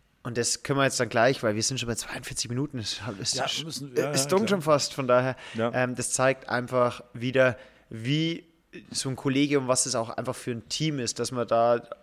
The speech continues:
Speaker 1: an den anderen denkt, dass man sich für den anderen freut,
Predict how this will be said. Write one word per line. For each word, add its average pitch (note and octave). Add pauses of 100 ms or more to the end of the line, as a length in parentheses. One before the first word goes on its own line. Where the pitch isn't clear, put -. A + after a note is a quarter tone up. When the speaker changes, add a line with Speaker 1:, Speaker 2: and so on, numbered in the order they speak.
(120)
Speaker 1:
an C3+
den C3+
anderen C3
denkt, B2
dass A#2+
man B2+
sich A2+
für B2
den A2+
anderen A2+
freut, A#2+